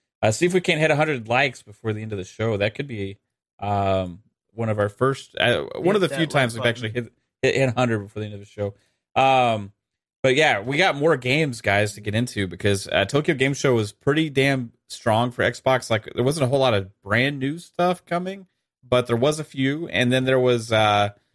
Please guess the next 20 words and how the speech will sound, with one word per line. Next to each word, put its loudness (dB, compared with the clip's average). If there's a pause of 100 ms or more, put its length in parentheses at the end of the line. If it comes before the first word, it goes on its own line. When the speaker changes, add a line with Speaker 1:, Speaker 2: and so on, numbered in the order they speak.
(340)
Speaker 1:
some 0 (220)
games 0
that, 2 (160)
again, 0
like 0
we -12
said, 0
have 0
avoid-, 2
have -4
been 2
avoiding 0
Xbox. -2
Now -2 (200)
those 0
franchises 0
are -14
coming -8
back. -4
So, -2